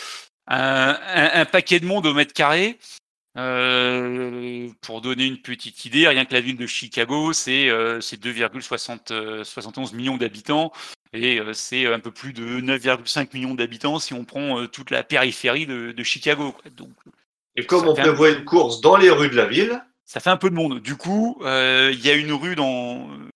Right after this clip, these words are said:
Speaker 1: il y a une rue dans les courses de la ville. Non, une course dans les rues de la ville qui se prépare. <laughs> Et mieux avec les mots dans le bon sens.
Speaker 2: C'est mieux dans ce sens-là, ouais. Exit,
Speaker 1: Euh,
Speaker 2: euh, Joliette.
Speaker 1: euh, euh, voilà, Exit Joliette qui est, qui était pas très loin de, de Chicago. Euh, et
Speaker 2: Est-ce que quelqu'un va le regretter ?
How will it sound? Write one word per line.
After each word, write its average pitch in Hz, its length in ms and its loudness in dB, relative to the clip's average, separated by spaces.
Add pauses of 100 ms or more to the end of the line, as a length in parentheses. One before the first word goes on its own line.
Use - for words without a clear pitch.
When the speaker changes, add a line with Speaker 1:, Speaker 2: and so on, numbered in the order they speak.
Speaker 1:
il 127 100 -14
y 139 40 -2
a - 20 0
une 139 120 -2
rue 165 120 -6
dans 160 100 -4
les 135 100 -4
courses 151 200 -10
de 139 60 -6
la 131 100 0
ville. 127 180 -8
Non, 135 200 -4
une 120 100 -10
course 165 260 -6
dans 135 100 -4
les 131 80 0
rues 139 120 -4
de 135 60 -4
la 139 80 2
ville 147 140 -2
qui - 120 -16
se - 80 -12
prépare. - 420 -2 (280)
<laughs> - 260 -12
Et 170 100 4 (160)
mieux 196 100 6
avec 151 320 4
les 156 60 -2
mots 147 160 -2
dans 139 100 0
le 127 60 -6
bon 131 140 -2
sens. 127 260 -2
Speaker 2:
C'est 131 140 -2
mieux 123 60 -4
dans 127 120 -2
ce - 100 -6
sens-là, 113 320 -6
ouais. 90 180 -8
Exit, 147 360 4
Speaker 1:
Euh, 139 200 6
Speaker 2:
euh, 135 40 6
Joliette. 135 460 4 (480)
Speaker 1:
euh, 139 600 2
euh, - 20 2
voilà, 143 300 4
Exit 127 220 -6
Joliette 139 320 0
qui 117 200 -8
est, 113 60 -8
qui - 120 -10
était 123 140 -6
pas 135 160 0
très - 160 -6
loin 139 220 -2
de, 117 300 -6
de 110 120 -10
Chicago. 147 640 -2 (480)
Euh, 113 640 -10 (760)
et 160 220 6
Speaker 2:
Est-ce 156 160 10
que 139 220 4
quelqu'un 185 180 8
va 180 100 8
le 151 60 6
regretter ? 156 640 6